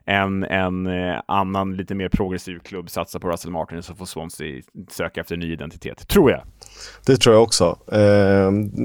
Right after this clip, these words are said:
Speaker 2: det, det här funkar ju inte, även om det hade kunnat funka.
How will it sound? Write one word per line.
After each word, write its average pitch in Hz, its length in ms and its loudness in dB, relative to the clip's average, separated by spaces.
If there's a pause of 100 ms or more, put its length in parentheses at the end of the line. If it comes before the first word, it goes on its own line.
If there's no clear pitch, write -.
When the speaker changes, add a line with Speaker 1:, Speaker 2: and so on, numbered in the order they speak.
(300)
Speaker 2:
det, 131 260 6
det 113 160 4
här 120 160 4
funkar 113 340 4
ju 110 60 8
inte, 82 240 2
även 95 260 2
om 95 140 6
det 87 420 6
hade 90 220 2
kunnat 82 260 2
funka. 82 320 2